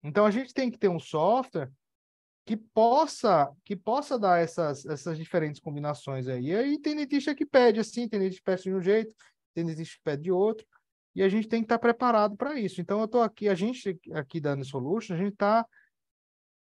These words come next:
querendo que os senhores, e, e caso os senhores queiram alguma coisa que não tenha no software, a gente tá de braços abertos pra poder fazer o que os senhores quiserem. "Ah, eu vi num software tal, que tem uma ferramenta tal,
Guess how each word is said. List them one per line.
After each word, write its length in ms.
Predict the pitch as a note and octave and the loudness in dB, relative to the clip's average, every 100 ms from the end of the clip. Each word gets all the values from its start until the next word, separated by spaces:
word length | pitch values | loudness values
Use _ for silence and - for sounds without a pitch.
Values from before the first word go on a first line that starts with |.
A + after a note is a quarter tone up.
| _ _ _ _ | _ _ _ _
querendo 760 | B3+ B3 A3 A#3+ C4 C4 C#4+ - - | 6 8 6 2 -2 -4 -6 -8 -8
que 80 | A#3+ | -8
os 100 | - | -4
senhores, 420 | A#3+ A#3 B3 A#3 | 2 2 2 -4
e, 100 | A#3 | -6
e 200 | A3 A#3 | -4 0
caso 280 | C4 C#4+ C#4 | 2 2 0
os 100 | C#4 | 0
senhores 260 | B3+ A#3 | 0 0
queiram 320 | - B3+ C4 | 0 4 4
alguma 340 | A#3 G3 C#4+ C#4+ | 4 0 -2 0
coisa 320 | A#3 G#3 F#3+ | 4 4 4
que 120 | A3+ | -2
não 200 | C#4+ E4+ | 0 0
tenha 280 | - A3+ F#3+ | 0 0 2
no 100 | D#3+ | -2
software, 640 | - F3+ B3 C4 G3 D3+ - _ _ _ _ _ _ _ _ _ _ _ _ _ _ | -2 2 2 0 -4 -6 -10 _ _ _ _ _ _ _ _ _ _ _ _ _ _
a 100 | C#3 | -6
gente 160 | C#3 E3 | -4 -2
tá 100 | E3+ | -2
de 60 | D#3+ | 0
braços 300 | D#3 E3+ F#3 | 0 0 -2
abertos 280 | C3+ D3+ | -2 -4
pra 140 | - F3+ | -4 -10
poder 220 | E3 F3 | -8 -6
fazer 300 | G3+ E3 D#3 | -4 -4 -4
o 80 | F3+ | -6
que 120 | G3 | -8
os 100 | G3 | -6
senhores 220 | G#3 G3+ | -6 -8
quiserem. 300 | A#3 G3 G#3+ | -8 -2 2
"Ah, 20 | |
eu 100 | C4+ | 2
vi 140 | G#3 D#4 | 0 -4
num 140 | D#4+ | -6
software 600 | - - B3+ C4 C4+ B3 - | -6 0 0 0 -2 -4 -2
tal, 440 | G#3+ A3+ B3+ B3+ | 0 2 2 0
que 100 | B3+ | -2
tem 120 | - B3 | -4 -2
uma 100 | A#3 | 0
ferramenta 500 | A3+ G#3+ A3 A3+ A3 - | -2 -2 -2 -4 -6 0
tal, 440 | G#3+ A3+ A#3+ | 4 6 6